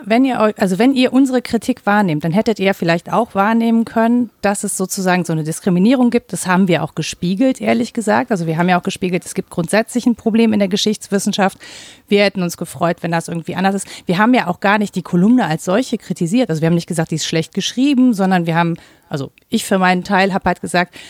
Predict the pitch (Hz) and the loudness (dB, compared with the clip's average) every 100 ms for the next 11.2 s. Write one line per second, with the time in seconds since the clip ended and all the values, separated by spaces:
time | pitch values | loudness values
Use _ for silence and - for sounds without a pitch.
0 | - 196 190 202 190 196 226 202 - - | -6 0 2 0 0 0 0 -2 0 0
1 | 180 226 - 214 - 165 147 170 160 190 | 0 0 -2 -4 -2 -4 -4 -2 0 2
2 | 233 226 233 - 247 - 269 285 202 160 | 2 2 -2 0 -2 0 -2 -2 -2 -2
3 | 147 175 170 170 - - 170 143 214 - | -2 -4 -2 0 -2 -2 -2 0 -2 0
4 | 214 - 190 - 185 160 151 - 254 247 | -4 0 -2 0 0 0 -2 0 2 2
5 | 170 151 156 165 156 - 254 240 196 - | 0 0 0 -2 -2 -4 -4 -2 -4 -2
6 | 165 160 156 170 214 - - - _ _ | 0 0 0 0 -2 -6 -20 -20 _ _
7 | _ 196 - 202 202 214 208 214 185 170 | _ -4 -2 2 4 4 2 2 2 2
8 | 208 214 214 - - - 202 190 - 180 | 2 2 0 -4 -6 0 0 0 -2 0
9 | 156 196 - 202 - 185 180 - 220 202 | 0 0 -2 -4 -2 -2 -2 -2 -4 -4
10 | 190 185 165 - 156 285 - 170 165 175 | -4 -4 -4 -6 -4 -4 -4 -4 -2 -2
11 | 175 180 | -2 -4